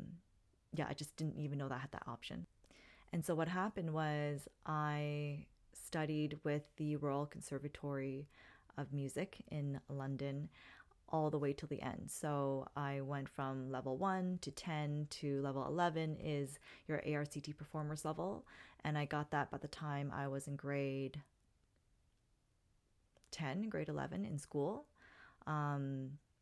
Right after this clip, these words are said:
and then I went and I studied piano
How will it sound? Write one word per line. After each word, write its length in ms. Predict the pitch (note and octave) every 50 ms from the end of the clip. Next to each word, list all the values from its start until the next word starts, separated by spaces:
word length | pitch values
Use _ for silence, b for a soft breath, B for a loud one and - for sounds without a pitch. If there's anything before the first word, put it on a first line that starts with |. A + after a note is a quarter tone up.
| _ - _ _ _ _ _ - - - - _ _ _ -
and 180 | - D#3 D#3 D3
then 240 | D#3 D#3 D#3 D#3 - -
I 100 | C#3 D3
went 280 | C#3+ D#3 D#3 E3 - -
and 120 | D#3 D3+
I 280 | D3 C#3+ C#3+ C#3 C#3+ C#3+ -
studied 600 | - - - D3 C#3+ C#3+ C#3+ C#3+ C#3+ D3 D3+ D3+ - - - _ _ - b b b b b b b b b b _ _ _ _ -
piano 240 | - D#3+ D3 D3